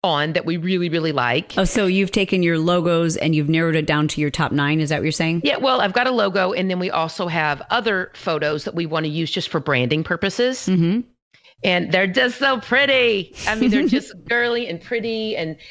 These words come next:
Speaker 1: have, like, makeup and, and, and coffee and things like that in 'em that I love. That, like, I saw it and I was like, <gasps> "Oh, I wanna be a part of this group." And that's who I'm hoping to attract, someone that would think that as well.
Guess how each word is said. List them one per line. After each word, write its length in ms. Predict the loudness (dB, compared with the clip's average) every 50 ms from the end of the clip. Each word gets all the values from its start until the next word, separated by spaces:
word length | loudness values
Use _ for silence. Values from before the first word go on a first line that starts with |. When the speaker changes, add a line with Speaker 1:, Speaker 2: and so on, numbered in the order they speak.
| -20 -14 -6
Speaker 1:
have, 240 | -2 -2 0 0 0
like, 200 | -2 -2 -2 -2
makeup 320 | -2 0 0 0 -2 0
and, 180 | -2 -4 -4 -4
and, 200 | -4 -4 -4 -4
and 220 | -4 -4 -6 -4
coffee 500 | -4 -2 -2 0 0 0 0 2 2 0
and 160 | 0 -2 -2 -6 -10 -18 -20 -12 _ -2
things 240 | -2 0 0 0
like 180 | -2 -2 -2 0
that 180 | 0 0 0 0
in 100 | 0 -2
'em 140 | -2 -2 0
that 120 | 0 0
I 280 | 0 0 0 0 0 0 -2 -4
love. 640 | -6 -6 -4 0 0 2 2 2 2 2 0 0 0 -2 -2 -4 -6
That, 220 | -2 0 0 2 2
like, 140 | 0 0 2
I 100 | 0 0
saw 280 | 0 0 0 0 2 2
it 40 |
and 80 | 0 0
I 40 | 0
was 100 | -2 -2
like, 80 | -2
<gasps> 20 | 0
"Oh, 340 | 0 0 0 0 -2 -6 -4
I 80 | -4 -2
wanna 160 | 0 0 0
be 100 | 0 -2
a 40 | -2
part 180 | -2 -2 -2 -2
of 60 | -2
this 140 | -4 -6 -4
group." 220 | -4 -4 -4 -2
And 100 | -2 -2
that's 440 | 0 -2 -2 -4 -8 -14 -16 -16 -18 _ _ -4
who 120 | 0 0 0
I'm 120 | 0 0
hoping 380 | 0 -2 -2 -2 -2 -6 -6 -6
to 140 | -6 -6 -8
attract, 400 | -6 -2 -2 0 0 -2 -4 -6
someone 260 | -6 -4 -4 -2 -4
that 120 | -4 -4
would 140 | -4 -6 -4
think 200 | -4 -4 -4 -2
that 160 | -2 -2 -2 -2
as 120 | -6 -4
well. 460 | -2 -2 0 0 0 -2 -4 -8 -16